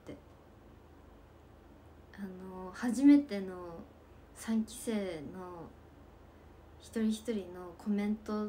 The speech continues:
動画を見た時に、すごいなって思って。そうなんですよ。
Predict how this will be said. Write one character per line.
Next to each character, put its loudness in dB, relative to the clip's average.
動 2
画 -4
を -4
見 -10
た -8
時 -12
に、 -12
す -10
ご 0
い 4
な -6
っ -12
て -12
思 -10
っ -12
て。 -18
そ -18
う -4
な -12
ん -12
で -16
す -14
よ。 -12